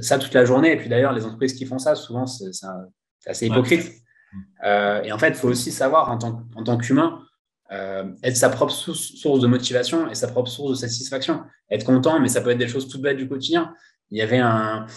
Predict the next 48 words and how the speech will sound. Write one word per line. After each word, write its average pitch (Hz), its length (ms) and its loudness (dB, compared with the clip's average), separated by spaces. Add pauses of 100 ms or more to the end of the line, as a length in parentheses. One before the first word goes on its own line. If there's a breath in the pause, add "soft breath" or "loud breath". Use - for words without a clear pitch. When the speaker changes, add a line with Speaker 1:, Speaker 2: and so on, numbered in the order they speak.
(260 loud breath)
Speaker 1:
j'écoutais - 300 -2
une 151 80 2
vidéo 135 240 4
d'un, 117 160 4
d'un 110 160 -4
amiral 127 480 2
de 110 60 0
la 107 100 0
Navy 117 300 -4
américaine, 127 520 -4 (520)
euh, 98 640 -6 (220)
qui - 80 0
est 117 120 -6
pas 131 140 6
connu 143 240 6
pour 120 120 4
être 117 140 2
une 120 100 2
grande 127 300 4
école 131 320 4
de, 117 60 0
de, 110 300 -6
de 107 100 -8
pensée 120 380 -2
libre, 135 220 2
hein, 120 120 -2
non 107 100 -10
plus 117 140 -16
dans 113 100 -2
le 120 60 4
monde, 143 180 4
la 107 80 0
Navy 107 240 -6
américaine, 120 440 0
mais 117 80 2
bon, 117 180 -2 (400 loud breath)
et, 104 200 -4
et 110 40 -4
Stan 127 180 2
Miral, 156 280 8
il, - 160 -2
il 117 180 -6
donnait 123 160 0
un, 131 240 -2
un 123 60 -8
discours 127 320 -2
devant, 123 300 2
euh, 104 160 2